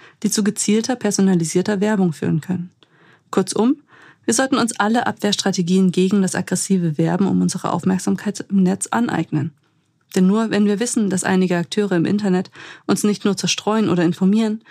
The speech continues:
sondern uns bewusst locken wollen, überlegen wir uns den ein oder anderen Klick auf bestimmte Inhalte vielleicht ein zweites Mal. Erinnert ihr euch noch an meine Empfehlung vom Anfang?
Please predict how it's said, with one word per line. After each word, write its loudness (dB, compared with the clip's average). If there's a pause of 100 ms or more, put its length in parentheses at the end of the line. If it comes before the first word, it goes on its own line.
(160)
sondern 2
uns 0
bewusst -2
locken 0
wollen, 0 (420)
überlegen 2
wir 2
uns 0
den -2
ein 2
oder 0
anderen 2
Klick -2
auf -6
bestimmte -2
Inhalte 0
vielleicht -2
ein 0
zweites -2
Mal. -4 (1000)
Erinnert 2
ihr 2
euch 0
noch 2
an 0
meine 2
Empfehlung 0
vom -4
Anfang? 0